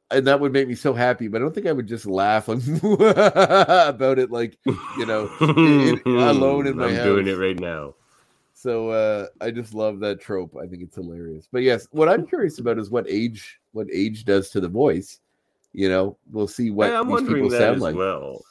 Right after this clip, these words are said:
Speaker 2: especially for
Speaker 1: It's
Speaker 2: a character
Speaker 1: been
Speaker 2: like Rogue, who they've even, like,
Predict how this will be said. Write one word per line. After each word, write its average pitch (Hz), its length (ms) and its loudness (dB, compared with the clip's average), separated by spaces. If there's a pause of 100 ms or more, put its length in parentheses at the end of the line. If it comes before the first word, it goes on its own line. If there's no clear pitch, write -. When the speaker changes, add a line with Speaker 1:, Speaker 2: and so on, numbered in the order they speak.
(200)
Speaker 2:
especially 135 340 -6
for 135 120 -2
Speaker 1:
It's 117 100 0
Speaker 2:
a - 40 -18
character 170 340 2
Speaker 1:
been 98 100 0
Speaker 2:
like 92 180 -2
Rogue, 85 600 0
who 82 160 -6
they've 82 340 -6
even, 85 300 -8
like, 78 160 -10